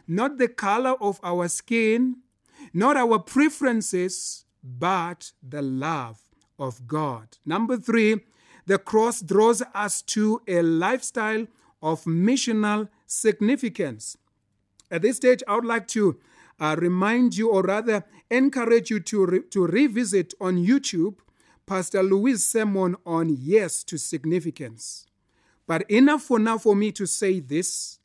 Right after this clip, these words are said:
A lifestyle of missional significance is having a habit of finding out what God is doing on your front line and delightfully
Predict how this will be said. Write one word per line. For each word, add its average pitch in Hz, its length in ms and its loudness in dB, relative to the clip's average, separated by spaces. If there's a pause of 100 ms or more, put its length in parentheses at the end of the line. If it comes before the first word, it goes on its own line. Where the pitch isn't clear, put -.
(460)
A 190 140 4
lifestyle 190 1040 -2 (100)
of 175 220 -6
missional 175 760 -2
significance 190 1080 -4 (500)
is 208 240 2
having 220 600 0
a 180 200 0
habit 170 680 0 (400)
of 185 180 2
finding 294 640 2
out 180 240 -4
what 160 440 -6
God 262 440 0 (120)
is 151 320 0
doing 196 580 0 (380)
on 151 400 -2 (100)
your 165 420 -2
front 175 460 -6
line 135 400 -8 (540)
and 220 680 2
delightfully 190 1000 2